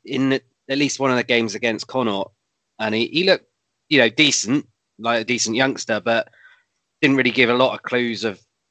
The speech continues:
you know, what he was gonna do in this game. Um, you know, I, I didn't see this one, and, and ev-, but I, there was a lot of tweets about,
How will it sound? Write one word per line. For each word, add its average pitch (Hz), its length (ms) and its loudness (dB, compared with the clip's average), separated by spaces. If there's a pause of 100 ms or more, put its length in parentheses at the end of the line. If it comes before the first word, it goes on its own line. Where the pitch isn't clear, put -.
(500)
you 110 80 -8
know, 107 160 -4
what 113 140 -2
he 113 40 -2
was 110 100 -4
gonna 113 160 0
do 113 180 2
in 110 100 4
this 123 200 2
game. 104 380 -4 (460)
Um, 120 400 6 (420)
you 135 100 0
know, 131 220 4
I, 139 160 0 (100)
I 147 100 2
didn't 139 200 2
see 147 200 2
this 117 200 2
one, 110 160 -2
and, 110 240 -4 (200)
and 117 400 -4
ev-, 143 200 -2 (100)
but 123 100 2
I, 123 160 2 (180)
there 127 60 -4
was 120 120 -2
a 127 60 2
lot 131 140 4
of - 180 -8
tweets 123 420 -4
about, 104 420 -6